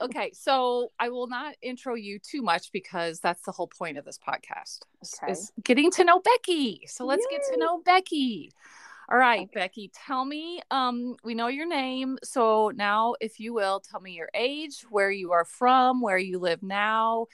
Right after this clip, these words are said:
Speaker 1: your family, about your family, and your job.
Speaker 2: Okay. So I'm forty-five, and,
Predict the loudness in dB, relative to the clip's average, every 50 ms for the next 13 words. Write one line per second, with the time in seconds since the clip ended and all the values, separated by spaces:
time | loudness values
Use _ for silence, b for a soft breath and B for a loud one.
0 | b b b b b b b b -6 -4 -2 -2 -2 -4 -6 -4 -2 -2 0 0
1 | -2 0 2 2 2 0 0 -4 -4 -4 -4 -4 -6 -6 -2 2 4 2 2 2
2 | -4 -6 -2 -2 0 0 0 -2 -2 -4 -4 -6 -6 -8 -6 -4 -4 -4 -6 -6
3 | -8 -10 -12 -12 -8 -4 -2 0 0 0 2 4 2 2 2 0 -8 _ -20 -20
4 | -20 -20 -20 _ -20 _ _ -20 -20 -14 -10 -10 -10 -10 -10 _ _ _ _ _
5 | -20 B B B B B B _ -10 -4 -2 0 0 0 0 -2 -4 -8 -8 -10
6 | -8 -8 -10 -12 -16 -20 -20 _ _ -6 -4 -4 -2 -2 -4 -4 0 2 4 4
7 | 4 4 0 0 -2 -4 -6 -8 -14 -18 _ -10 -8 -6 -6 -4 -4 -6 -6 -8
8 | -8 -10 -12 -14